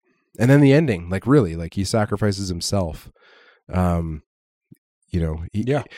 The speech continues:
Speaker 1: essentially, you, you go through ninety percent of the film thinking it's a vengeance movie. You think that the, that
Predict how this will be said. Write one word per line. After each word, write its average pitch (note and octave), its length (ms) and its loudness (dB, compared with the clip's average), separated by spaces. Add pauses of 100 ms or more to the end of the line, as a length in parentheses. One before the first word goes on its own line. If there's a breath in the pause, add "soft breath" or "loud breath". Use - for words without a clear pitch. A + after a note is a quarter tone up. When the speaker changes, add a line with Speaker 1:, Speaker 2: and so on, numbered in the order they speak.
(240 loud breath)
Speaker 1:
essentially, C#3 520 4
you, A2 180 4
you G#2 180 -2
go A2+ 180 4
through A2+ 280 0
ninety G2+ 340 -2 (200)
percent G#2+ 240 -2
of F#2 60 -2
the F2+ 80 -4
film G2+ 380 0
thinking F2+ 300 -6
it's F2 140 -6
a F2 60 -6
vengeance F#2 500 -4
movie. D#2+ 220 -6
You D#2+ 100 -6
think F2+ 220 -4
that E2+ 120 -8
the, D2+ 180 -8
that E2 320 -6